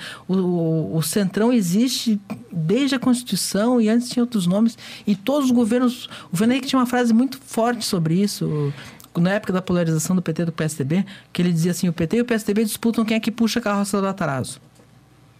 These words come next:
Porque eles brigam e, e depois vão governar com, com atraso.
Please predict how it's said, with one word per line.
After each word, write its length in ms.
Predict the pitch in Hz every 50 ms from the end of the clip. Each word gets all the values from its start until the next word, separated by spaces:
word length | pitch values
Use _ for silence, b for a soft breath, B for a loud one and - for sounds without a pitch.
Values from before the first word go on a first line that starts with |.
| _ _ _ _ _ _ - _ _ _ _ _ _ _ _ _ - _
Porque 260 | - 156 156 - - 202
eles 200 | 202 196 170 151
brigam 440 | 143 156 196 233 262 254 240 208
e, 280 | 190 175 165 160 170 185
e 40 | 180
depois 340 | 170 170 175 - 196 196 196
vão 100 | 214 214
governar 460 | 208 208 208 202 190 190 190 202 202
com, 440 | - 226 220 220 226 220 220 220 214 - - - _ _ - - - 175
com 100 | - 196
atraso. 500 | 226 - - 175 120 113 120 123 -